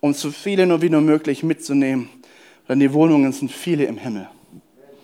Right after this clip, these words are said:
Jesus wird er zum Kyrios. Und was bedeutet jetzt dieser Name? Und ich will es euch ein bisschen aufzeigen. Die Römer zu der damaligen Zeit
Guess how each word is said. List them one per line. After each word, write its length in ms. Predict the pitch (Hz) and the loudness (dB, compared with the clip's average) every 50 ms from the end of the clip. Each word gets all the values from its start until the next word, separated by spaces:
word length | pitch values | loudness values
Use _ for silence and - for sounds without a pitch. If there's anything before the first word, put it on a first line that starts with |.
| - - - - - - - - - - - - - _ | -20 -20 -20 -20 -20 -20 -20 -20 -20 -20 -20 -20 -14 _
Jesus 520 | - 151 180 214 254 226 240 226 214 - 185 | 0 4 6 6 6 6 2 0 -2 2 4
wird 140 | 202 202 | 4 6
er 160 | 214 196 190 - | 6 4 4 4
zum 180 | - 196 180 | 2 0 0
Kyrios. 680 | 156 - 220 226 226 208 185 165 151 139 131 131 - | 2 4 6 6 8 8 8 8 8 6 4 2 0
Und 180 | - 160 165 151 | -2 0 2 2
was 200 | 185 202 - - | 2 2 2 2
bedeutet 460 | - 202 190 185 190 202 208 208 208 | 4 4 6 8 8 6 6 6 4
jetzt 200 | 196 190 196 - | 2 2 0 -2
dieser 200 | 202 175 - 180 | -6 -4 -2 0
Name? 340 | 170 170 165 165 165 160 143 | 2 4 4 4 4 4 2
Und 200 | 139 143 - - - - - - - - - | -2 -2 -4 -8 -20 -20 -20 -20 -20 -20 -16
ich 140 | - - - | -12 -2 2
will 80 | 185 208 | 4 4
es 80 | 202 | 6
euch 60 | 214 | 6
ein 80 | 202 202 | 4 4
bisschen 180 | 185 180 185 - | 2 0 2 4
aufzeigen. 680 | - 165 185 180 - - - 170 131 127 127 127 143 - - _ _ _ _ _ _ _ _ _ _ _ _ - - _ - 120 - | 4 4 4 2 0 -2 2 2 4 4 2 0 -6 -8 -16 _ _ _ _ _ _ _ _ _ _ _ _ -18 -16 _ -10 -2 2
Die 80 | 170 | 2
Römer 440 | 170 151 180 214 247 233 214 190 185 | 6 8 8 8 8 8 6 4 4
zu 100 | - 190 | 2 0
der 200 | 165 180 185 180 | 4 4 4 6
damaligen 560 | 180 180 175 190 208 208 202 196 190 175 147 | 6 4 4 4 6 4 4 4 2 0 -2
Zeit 520 | - - 190 180 180 165 147 - - - | -2 0 2 4 4 4 2 -2 -6 -18